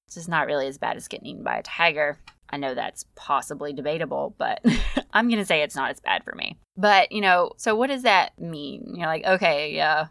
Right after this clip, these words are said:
I have anxiety because my brain thinks I'm gonna get eaten by a tiger." Gotcha. <laughs> Right? How do we bridge the gap? How do we realize that we don't have to keep the anxiety? It might help. It might loosen the grip a little bit, but you're not just like, "Oh, thanks, Lisa.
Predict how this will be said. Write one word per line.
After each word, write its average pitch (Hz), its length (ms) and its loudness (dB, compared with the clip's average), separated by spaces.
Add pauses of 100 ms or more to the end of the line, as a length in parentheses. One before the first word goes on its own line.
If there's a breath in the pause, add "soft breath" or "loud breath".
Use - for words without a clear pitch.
I 165 120 8
have 190 160 4
anxiety 175 460 4
because 151 460 -4
my 151 120 0
brain 156 280 -4
thinks 151 240 -6
I'm 143 160 -2
gonna 147 160 -6
get - 140 -10
eaten - 140 -10
by 147 120 0
a - 40 -6
tiger." - 380 -6 (140)
Gotcha. - 380 -2 (180)
<laughs> 202 320 -4
Right? 202 400 8
How - 160 2
do 208 60 6
we 196 80 2
bridge 180 260 0
the 175 80 -10
gap? - 300 -8
How 180 180 2
do 180 80 2
we 180 100 -4
realize 160 440 2
that 147 340 0
we 165 100 -12
don't 160 200 -2
have 170 180 4
to 147 80 -16
keep 151 200 -10
the 139 100 -8
anxiety? 139 600 -8 (160)
It 392 80 -2
might 370 160 6
help. 185 400 4
It 202 60 -4
might 214 180 2
loosen 185 380 -6
the 160 80 -8
grip 170 400 -4
a 160 40 -6
little 165 220 -2
bit, 131 420 -2
but 156 360 0
you're 175 120 -8
not 175 140 0
just 165 180 -8
like, 151 220 -6
"Oh, 233 400 0 (120)
thanks, 233 300 0
Lisa. 147 440 -4